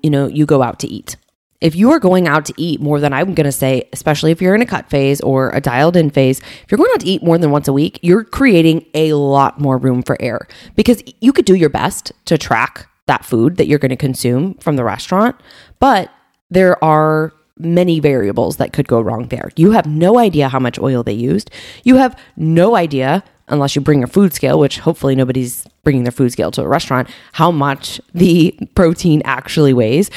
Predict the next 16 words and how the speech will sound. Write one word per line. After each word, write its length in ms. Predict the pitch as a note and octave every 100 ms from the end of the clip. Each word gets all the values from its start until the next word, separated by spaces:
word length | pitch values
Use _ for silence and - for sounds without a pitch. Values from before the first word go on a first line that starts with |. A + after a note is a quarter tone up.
| - - -
right? 200 | F3+ G3
And 120 | G#3+
so 80 | A3
you 240 | F#3+ F#3
create 400 | - G3+ E3+ D#3+
more 200 | D#3+ D#3
room 200 | D3 B2
for 140 | - -
error. 280 | C#4 B3 D#3+
And 220 | E3 E3+
so 140 | E3+
if 240 | - D#3 -
you're 160 | D#3+ -
in 220 | A#3+ D4+
that 220 | F3+ -
season, 680 | - C#3 F#3+ D3 A#2+ F3 B3+